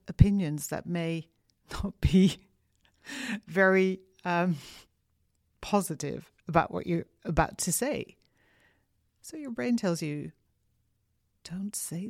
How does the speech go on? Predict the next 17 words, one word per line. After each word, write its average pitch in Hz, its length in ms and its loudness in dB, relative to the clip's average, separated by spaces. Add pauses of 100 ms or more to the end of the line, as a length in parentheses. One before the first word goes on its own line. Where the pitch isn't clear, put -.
that, 120 340 -10 (320)
right? 151 200 -6
It - 60 -10
will 165 120 0
backfire. 147 1080 -4 (520)
It'll - 180 -20
be 180 120 -8
dangerous. - 800 -6 (800)
You're 160 120 -6
gonna 151 180 -4
be 143 120 -6
kicked - 320 -10 (120)
out 127 300 -8 (320)
of - 160 -20
the 160 80 -8
tribe." - 580 -6 (1500)
And 214 340 2